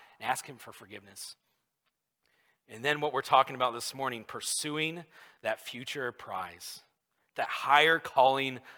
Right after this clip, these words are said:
of God. What has God called you to? Forget the sin, forget what lies behind, even some of those past experiences, if they're not helping you live for Christ.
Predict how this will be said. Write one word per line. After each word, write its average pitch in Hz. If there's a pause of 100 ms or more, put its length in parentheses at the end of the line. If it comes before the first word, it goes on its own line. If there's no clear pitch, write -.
of 117
God. 117
What 143
has 143
God 127
called 110
you 101 (120)
to? 98 (720)
Forget 131
the 190
sin, 127
forget 147
what 165
lies 147
behind, 113 (500)
even 156
some 165
of 160
those 147
past 135
experiences, 117 (260)
if 110
they're 120
not 123
helping 113
you 104
live 98
for -
Christ. 92